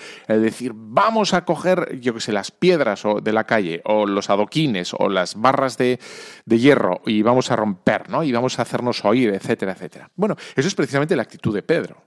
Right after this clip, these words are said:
¿no? Y dices, "Vamos a, a, a vencer por la violencia. Vamos a",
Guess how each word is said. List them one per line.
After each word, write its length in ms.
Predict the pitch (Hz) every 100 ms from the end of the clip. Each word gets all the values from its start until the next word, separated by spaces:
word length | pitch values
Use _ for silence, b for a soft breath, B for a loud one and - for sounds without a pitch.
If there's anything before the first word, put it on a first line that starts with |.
| _
¿no? 140 | 127 156
Y 40 |
dices, 200 | 113 98
"Vamos 220 | 107 113
a, 140 | 127 120 B B B -
a, 480 | 107 107 104 101 95 95 -
a 80 | 107
vencer 280 | 107 -
por 160 | - -
la 100 | 95
violencia. 600 | 90 87 101 90 - - _ _
Vamos 280 | 120 123 139
a", 180 | 123